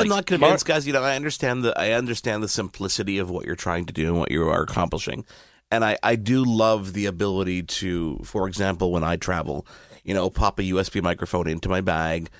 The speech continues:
Speaker 2: with a couple cables, and I'm good. I'm good to go. I can do, I can do shows like this. I can plug it into my iPad and do it.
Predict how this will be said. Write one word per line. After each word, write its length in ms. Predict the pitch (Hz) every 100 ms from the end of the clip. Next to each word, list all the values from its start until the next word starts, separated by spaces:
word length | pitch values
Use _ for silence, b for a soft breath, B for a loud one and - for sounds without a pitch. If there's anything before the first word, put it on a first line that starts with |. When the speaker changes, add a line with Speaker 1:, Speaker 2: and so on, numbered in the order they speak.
| b b b
Speaker 2:
with 120 | 92
a 40 | 90
couple 320 | - 104 107
cables, 560 | - 98 90 87 92 -
and 160 | 107 101
I'm 160 | 104 95
good. 240 | 95 - -
I'm 100 | 98
good 180 | 101 92
to 80 | 101
go. 260 | 92 73
I 100 | 67
can 220 | 80 90
do, 480 | 87 92 87 87 85 B B B
I 100 | -
can 180 | 95 95
do 140 | 90 90
shows 300 | - 104 127
like 160 | 120
this. 260 | 151 135 -
I 60 |
can 120 | 92 90
plug 200 | 95 90
it 80 |
into 180 | 92 98
my 340 | 92 92 85 107
iPad 240 | 95 90
and 140 | 87
do 160 | 82 65
it. 140 | 53